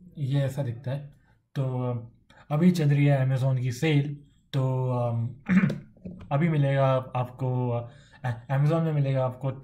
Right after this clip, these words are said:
थर्टीन ट्रिपल नाइन, इसका मतलब तेरह हज़ार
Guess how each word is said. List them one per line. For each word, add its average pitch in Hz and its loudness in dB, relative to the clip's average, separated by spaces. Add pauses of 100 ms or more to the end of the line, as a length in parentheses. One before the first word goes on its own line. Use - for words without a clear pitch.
(440)
थर्टीन 156 0
ट्रिपल 135 -2
नाइन, 123 -2 (1120)
इसका 135 0
मतलब 135 0
तेरह 143 4 (120)
हज़ार 117 -2